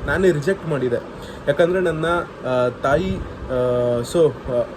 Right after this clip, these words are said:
ಬೇರೆ ಲೊಕೇಶನ್ಗೆ ಇಲ್ಲಿಂದ, ಆ, ನಾವು ಇರೋವಂಥ ಮನೆಯಿಂದ ಬೇರೆ ಲೊಕೇಶನ್ಗೆ ಹೋಗೋದಕ್ಕೆ ತುಂಬ ಕಷ್ಟ ಆಗುತ್ತೆ. ಮತ್ತು ನಮ್ಮ ತಾಯಿನೂ ಕೂಡ ಕೆಲಸ ಮಾಡ್ತಿರುವಂಥ ಕಾರಣದಿಂದ ಇದನ್ನ ಅವರ ಕೆಲಸನ ಬಿಟ್ಟು, ಆ, ಬೇರೆ, ಆ, ಅಂದರೆ ನನ್ನ ಶೂಟಿಂಗ್ಗೆ ಬರೋದಕ್ಕಾಗಲ್ಲ ಅಂತಲೂ ಕೂಡ ನಾನು ರಿಜೆಕ್ಟ್ ಮಾಡಿದ್ದೆ.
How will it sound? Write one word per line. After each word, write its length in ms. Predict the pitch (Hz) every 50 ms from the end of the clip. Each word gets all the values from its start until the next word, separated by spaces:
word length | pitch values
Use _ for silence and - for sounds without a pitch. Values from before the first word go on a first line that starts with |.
| - - - 147
ಬೇರೆ 240 | 160 175 175 185 180
ಲೊಕೇಶನ್ಗೆ 520 | 165 151 - 170 156 - 165 156 151 151
ಇಲ್ಲಿಂದ, 480 | 156 - 151 156 170 180 180 175 165 165
ಆ, 340 | 160 151 - - 135 139 131
ನಾವು 280 | 127 127 131 139 143
ಇರೋವಂಥ 360 | 151 156 170 175 175 175 -
ಮನೆಯಿಂದ 560 | 175 170 165 165 156 147 143 156 151 151 147 160
ಬೇರೆ 280 | 147 139 147 151 160
ಲೊಕೇಶನ್ಗೆ 480 | 156 147 - 147 135 - 147 147 143 143
ಹೋಗೋದಕ್ಕೆ 380 | 139 131 139 131 127 117 143
ತುಂಬ 240 | 131 - 135 135 139
ಕಷ್ಟ 280 | 131 131 - - - 156
ಆಗುತ್ತೆ. 280 | 143 139 131 117 117 113 - - - - - - - -
ಮತ್ತು 180 | 151 147 180 196
ನಮ್ಮ 160 | 190 180 175
ತಾಯಿನೂ 360 | 151 147 - 175 185 190 180
ಕೂಡ 200 | - - 160 147
ಕೆಲಸ 380 | 151 160 165 - 147 131 127 180
ಮಾಡ್ತಿರುವಂಥ 420 | 180 170 156 151 151 143 143 143
ಕಾರಣದಿಂದ 480 | - - 139 139 143 131 127 127 123 131 143 160 156 - - - - -
ಇದನ್ನ 300 | 180 185 226 220 208 190 165 131 117 - - - - - -
ಅವರ 200 | 151 165 180 180
ಕೆಲಸನ 480 | - 175 170 - - 214 196 196 190 190 190 190 190 170 - 147
ಬಿಟ್ಟು, 300 | 139 - - 170 170 170
ಆ, 460 | 180 - 143 127 123 123 120 117 120
ಬೇರೆ, 360 | 147 156 160 165 160 147 135
ಆ, 420 | - - 135 127 120 117 113 113 - - - - -
ಅಂದರೆ 180 | 139 143 151
ನನ್ನ 240 | 151 147 151 160 165
ಶೂಟಿಂಗ್ಗೆ 400 | 156 - 180 170 170 175 165 165
ಬರೋದಕ್ಕಾಗಲ್ಲ 540 | 156 151 - 139 - - 151 139 139 139 135
ಅಂತಲೂ 240 | 135 131 127 123 127
ಕೂಡ 140 | - 147 147
ನಾನು 320 | 143 139 135 139 139 123
ರಿಜೆಕ್ಟ್ 340 | 123 131 165 175 - - 156
ಮಾಡಿದ್ದೆ. 360 | 131 117 117 - 147 156 -